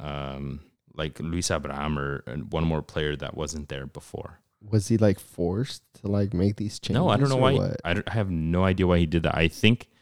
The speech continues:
Speaker 1: my dad was saying that he thinks that it was because he probably, like, figured he would, they would have a stalemate, like, they'd stay zero zero,
Speaker 2: Mm-hmm.
Speaker 1: and then he could put in Carneiro, the, the really good
Speaker 2: Oh.
Speaker 1: striker. He could put in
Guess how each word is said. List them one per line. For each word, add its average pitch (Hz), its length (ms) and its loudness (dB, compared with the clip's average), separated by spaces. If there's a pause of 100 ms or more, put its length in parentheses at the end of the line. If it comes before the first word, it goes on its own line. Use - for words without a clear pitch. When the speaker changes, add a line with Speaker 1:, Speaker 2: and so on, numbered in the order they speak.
(280)
Speaker 1:
my 87 180 4
dad 104 240 6
was 101 160 2
saying 90 240 2
that 78 120 -2
he 80 120 -4
thinks 80 280 -4
that 73 220 -4
it 87 80 -4
was 76 120 0
because 73 380 -6
he 82 140 -8
probably, 80 640 -2 (500)
like, 85 180 -2
figured 92 460 2
he - 140 -8
would, 85 240 -2
they 85 140 -6
would 85 120 0
have 85 120 -2
a 78 60 -4
stalemate, 85 460 0
like, 78 160 -4
they'd 78 180 -4
stay 92 260 2
zero 90 220 0
zero, 87 360 -2 (220)
Speaker 2:
Mm-hmm. 107 100 0
Speaker 1:
and 82 120 0
then 80 120 0
he 85 80 -2
could - 160 -8
put 87 200 6
in 78 400 2
Carneiro, 78 720 0 (640)
the, 76 340 0
the 80 60 0
really 80 200 2
good 78 180 0
Speaker 2:
Oh. - 40 -2
Speaker 1:
striker. 80 420 -2
He 78 140 -6
could - 240 -12
put 90 220 -2
in 80 320 -4